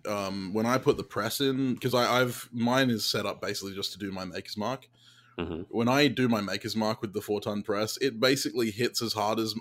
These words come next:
Speaker 1: I do with an eight pound sledgehammer.
Speaker 2: Mm-hmm.
Speaker 1: Um, like, a, a single swing on that thing to put my na-, Maker's Mark in it puts it in as deep as it would if I s-, swung full blooded with an eight, um, eight pound sledge.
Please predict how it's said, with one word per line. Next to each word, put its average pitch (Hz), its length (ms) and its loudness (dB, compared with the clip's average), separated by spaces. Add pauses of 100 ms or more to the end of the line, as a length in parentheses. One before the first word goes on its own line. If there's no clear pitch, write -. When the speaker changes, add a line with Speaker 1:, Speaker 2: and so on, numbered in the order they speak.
Speaker 1:
I 110 200 0
do 123 220 0
with 113 140 2
an 104 60 -2
eight - 160 -4
pound 98 260 -6
sledgehammer. 117 540 -2 (520)
Speaker 2:
Mm-hmm. 95 300 2
Speaker 1:
Um, 104 400 -2
like, 113 180 2
a, 120 200 4
a 131 60 0
single 135 380 6
swing 127 260 2
on 113 100 2
that 110 200 0
thing 107 240 -2
to 101 80 -4
put - 180 -2
my 104 280 -4
na-, 107 260 -2
Maker's 113 320 -2
Mark 104 160 -4
in 101 80 -6
it 95 160 -6 (100)
puts 135 220 2
it 120 80 6
in 120 160 6
as 107 160 0
deep 110 300 -2
as 101 100 -6
it 98 120 -2
would 101 300 -4
if 98 160 -6
I 101 180 0
s-, - 200 -4 (540)
swung 117 400 2
full 123 300 2
blooded 104 360 0
with 95 100 -8
an 92 80 -8
eight, 98 140 -6 (260)
um, 101 300 0
eight 104 160 -2
pound 90 180 -4
sledge. 90 380 -4